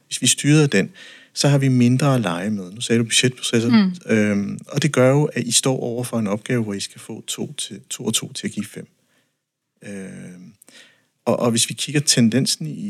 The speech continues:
Speaker 1: i, i, i hele Danmark, så, så er det jo sådan noget med, at der er jo ikke nogen politikere, der går ud og siger, "Nu har vi mindre at lege med." Der, det er der ikke noget valg i. Det er der ikke stemmer i.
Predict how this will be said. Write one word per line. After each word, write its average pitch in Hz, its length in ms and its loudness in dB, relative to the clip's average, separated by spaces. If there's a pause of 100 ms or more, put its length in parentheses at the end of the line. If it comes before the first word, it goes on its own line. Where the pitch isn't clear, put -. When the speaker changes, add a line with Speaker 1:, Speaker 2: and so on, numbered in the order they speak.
Speaker 1:
i, 90 460 -12
i, 98 200 -12
i 98 100 -14
hele 135 260 0
Danmark, 127 420 0
så, 156 280 2
så - 220 0
er 123 120 0
det 151 80 4
jo 151 80 6
sådan 147 180 0
noget 139 120 4
med, 131 180 4
at 127 120 0
der 117 60 2
er 107 40 4
jo 110 100 4
ikke 147 220 -2
nogen 117 340 6
politikere, 123 480 -4
der 113 80 0
går 110 140 0
ud 107 80 6
og 113 60 4
siger, 113 200 4
"Nu 117 100 2
har 120 140 2
vi 98 300 -6 (220)
mindre 98 540 2
at 95 60 -6
lege 95 280 -2
med." 127 360 4 (100)
Der, - 120 0
det - 120 -6
er 131 60 2
der 113 100 4
ikke 98 140 0
noget 92 200 -4
valg 110 220 2
i. - 160 0 (240)
Det - 80 -16
er - 40 -10
der 98 60 -6
ikke 90 140 -6
stemmer 113 320 2
i. 127 200 2